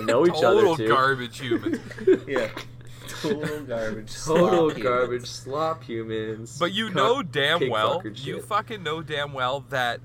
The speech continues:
Speaker 2: they got some tip-off information from that influx of people that led to him being
Speaker 1: Yeah, they,
Speaker 2: found
Speaker 1: they
Speaker 2: in
Speaker 1: don't wanna
Speaker 2: Toronto or
Speaker 1: acknowledge.
Speaker 2: Montreal or whatever. You know
Speaker 1: Yeah.
Speaker 2: for sure those
Speaker 3: But
Speaker 2: trolls fucking benefited from the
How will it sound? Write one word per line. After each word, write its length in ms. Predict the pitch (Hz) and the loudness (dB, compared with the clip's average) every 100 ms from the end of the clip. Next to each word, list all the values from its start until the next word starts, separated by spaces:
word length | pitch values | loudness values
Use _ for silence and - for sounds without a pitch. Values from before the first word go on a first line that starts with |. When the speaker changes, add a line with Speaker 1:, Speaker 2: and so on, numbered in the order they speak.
| 120 | -8
Speaker 2:
they 280 | 135 143 180 | -4 -4 -4
got 680 | - 160 - 165 127 107 | -6 -6 4 4 4 -2
some 200 | 113 143 | -10 -10
tip-off 540 | 120 147 117 123 123 123 | -8 -8 -4 -2 -2 -4
information 680 | 120 110 113 110 113 110 104 | -10 -8 -6 -6 -6 -12 -12
from 280 | - 107 | -6 -6
that 200 | 104 98 - - - - | -4 -6 -8 -20 -20 -12
influx 640 | 139 135 123 139 131 131 | -8 -8 -8 -2 -2 -2
of 160 | 143 123 | -8 -8
people 460 | 139 120 120 110 104 - - | -8 -8 -6 -8 -8 -10 -4
that 160 | 123 | -4
led 400 | 123 131 135 139 | -2 -2 -2 -4
to 160 | 135 147 | -4 -4
him 420 | 147 135 135 131 127 120 | -4 -6 -6 -10 -16 -18
being 140 | 123 113 | -8 -2
Speaker 1:
Yeah, 320 | 110 110 113 | 0 2 2
they, 60 | 110 | 2
Speaker 2:
found 540 | 127 127 123 123 123 120 | 2 2 2 -2 -6 0
Speaker 1:
they 140 | 117 | 0
Speaker 2:
in 60 | 113 | 2
Speaker 1:
don't 200 | 127 117 | 2 2
wanna 260 | 127 127 | 2 2
Speaker 2:
Toronto 100 | 101 117 | 0 0
or 120 | 113 | -2
Speaker 1:
acknowledge. 300 | 98 120 98 | 0 -2 -2
Speaker 2:
Montreal 360 | 127 110 110 | -4 -2 -4
or 80 | 110 | -4
whatever. 340 | 104 101 104 113 | -6 -6 -6 -8
You 180 | 180 233 | -10 -2
know 200 | 190 185 | 0 0
Speaker 1:
Yeah. 120 | 180 | -2
Speaker 2:
for 60 | 160 | -6
sure 220 | 151 147 | -4 -4
those 160 | 127 120 | -2 -2
Speaker 3:
But 140 | 196 | -2
Speaker 2:
trolls 400 | 139 120 113 107 | -2 -2 -2 -6
fucking 360 | - 110 113 104 | -6 -6 -6 -8
benefited 540 | 107 104 117 107 104 | -6 -6 -8 -10 -8
from 180 | - 104 | -8 -6
the 140 | 98 | -8